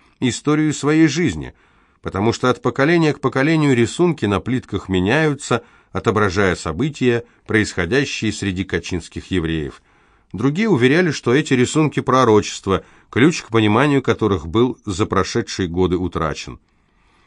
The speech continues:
Мальчиком Авраам вдоволь наползался на четвереньках по полу синагоги,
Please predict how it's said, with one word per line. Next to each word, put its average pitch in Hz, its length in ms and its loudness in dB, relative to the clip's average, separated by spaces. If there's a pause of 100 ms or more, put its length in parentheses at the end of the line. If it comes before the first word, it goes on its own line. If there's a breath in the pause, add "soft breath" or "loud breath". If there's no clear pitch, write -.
(540)
Мальчиком 104 760 0
Авраам 156 720 2 (300)
вдоволь 143 540 2
наползался 131 960 2 (240 soft breath)
на 117 140 2
четвереньках 120 960 0
по 107 140 0
полу 127 300 2
синагоги, 110 720 2